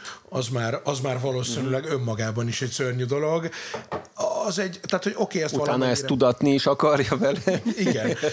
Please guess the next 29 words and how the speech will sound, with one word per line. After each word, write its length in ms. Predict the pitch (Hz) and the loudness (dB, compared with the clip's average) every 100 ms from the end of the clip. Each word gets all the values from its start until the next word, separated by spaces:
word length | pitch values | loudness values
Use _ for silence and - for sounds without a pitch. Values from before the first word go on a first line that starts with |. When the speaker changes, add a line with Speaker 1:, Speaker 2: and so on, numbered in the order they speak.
| - | 0
Speaker 1:
mert 140 | 160 170 | 0 2
hogy 120 | 190 | 2
azt 120 | 208 | 0
valamennyire 520 | 185 214 202 196 196 | 2 2 2 2 2
ki 120 | 190 202 | 0 -2
tudod 260 | 165 151 | -2 -2
zárni 240 | 143 147 147 | 0 -2 -2
egy 140 | 139 | -2
darabig. 420 | 120 113 95 87 - | -2 -2 -4 -6 -2
Tehát 200 | 120 110 | 0 2
Speaker 2:
Igen. 120 | 104 | 0
Speaker 1:
egy 60 | |
darabig 380 | 104 160 135 135 | 2 0 0 -2
valószínűleg 440 | 127 127 - 113 120 | -2 -2 -2 -2 -2
működik 340 | 113 98 95 | -2 -6 -4
ez, 120 | 101 | -6
hogy 140 | - 98 | -6 -4
jó, 200 | 113 107 | -4 -2
nem 200 | 104 107 | -4 -4
olvasom 420 | 101 98 - 98 | -4 -4 -6 -6
a 60 | 95 | -6
kommenteket, 760 | 95 90 90 90 85 85 76 | -6 -4 -4 -4 -6 -6 -8
nem 180 | 90 90 | -10 -8
nézem 400 | 90 85 87 87 | -6 -6 -6 -8
a, 260 | 87 82 85 95 | -8 -8 -8 -8
nem 160 | 90 90 | -10 -10
tudom, 300 | 85 85 80 | -10 -8 -8
a 140 | 82 | -8
kritikákat. 720 | 87 98 - 95 101 - 120 | -8 -8 -8 -6 -6 -6 -6